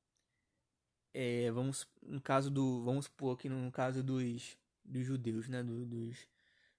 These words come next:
judeus lá na Alemanha. Toda pessoa tem direito à vida.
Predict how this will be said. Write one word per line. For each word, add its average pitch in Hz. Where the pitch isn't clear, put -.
judeus 117
lá 123
na 123
Alemanha. 123
Toda 151
pessoa 160
tem 165
direito 151
à 143
vida. 120